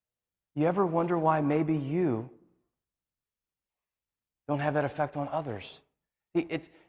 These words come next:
it's, it, it, it's this thing where you can pursue friends all you, all the time and never get any. But you quit worrying about that and you pursue a friendship with God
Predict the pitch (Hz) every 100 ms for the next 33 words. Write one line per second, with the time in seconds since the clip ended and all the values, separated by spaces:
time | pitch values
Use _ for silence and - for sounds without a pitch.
0 | - 165 - - 165 160 160 156 156 -
1 | 170 - 208 196 151 139 - - 175 208
2 | 202 - 170 - 202 208 - 196 185 165
3 | - - 165 196 202 175 180 185 175 -
4 | 170 175 196 185 - 180 185 139 143 -
5 | 139 165 170 160 151 151 165 131 98 -
6 | - - 156 175 - 147 151 175 214 190
7 | 160 151 151 147 135 151 - 185 156 -
8 | 180 196 208 180 131 135 170 156 127